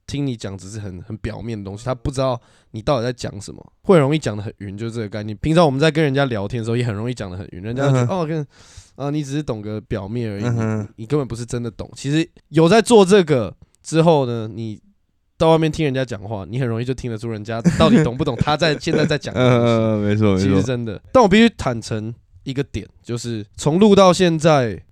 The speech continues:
Speaker 1: 我觉得 Eric 就是一直都在一个算是很给力的一个水平。
Speaker 2: 我知道啊，
Speaker 1: 然后
Speaker 2: 谢谢。
Speaker 1: 对，然后我，我觉得我在做的可能前，前六十到七十趴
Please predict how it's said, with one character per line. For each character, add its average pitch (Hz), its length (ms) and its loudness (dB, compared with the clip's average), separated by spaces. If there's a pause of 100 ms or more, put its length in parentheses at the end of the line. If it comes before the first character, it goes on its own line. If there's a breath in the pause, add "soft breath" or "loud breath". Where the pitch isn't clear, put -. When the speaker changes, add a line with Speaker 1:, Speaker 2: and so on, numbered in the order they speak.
Speaker 1:
我 127 120 -4
觉 135 120 0
得 139 240 2 (160)
Eric 139 360 -2 (220)
就 123 140 -6
是 123 320 -6 (340)
一 147 100 -4
直 127 100 -8
都 127 160 -2
在 127 260 -2
一 113 80 -4
个 101 220 -6
算 110 240 -6
是 107 420 -8 (140)
很 127 260 -6
给 110 280 -4
力 117 420 -8
的 101 180 -10
一 92 60 -10
个 95 100 -10
水 87 200 -12
平。 - 160 -18 (300)
Speaker 2:
我 123 100 4
知 117 100 2
道 123 120 8
啊， 107 120 6
Speaker 1:
然 107 100 4
后 104 80 4
Speaker 2:
谢 101 80 4
谢。 - 80 -2 (220)
Speaker 1:
对， 139 280 0
然 147 100 2
后 185 200 8
我， 143 160 4 (120)
我 147 180 2
觉 160 140 4
得 185 100 8
我 131 400 2 (160)
在 175 260 2
做 165 360 4
的 135 200 -2
可 113 140 -12
能 107 240 -8
前， - 220 -12
前 131 280 -6
六 160 220 6
十 113 260 -6
到 127 160 -2
七 127 240 -8
十 110 200 -10
趴 104 340 -6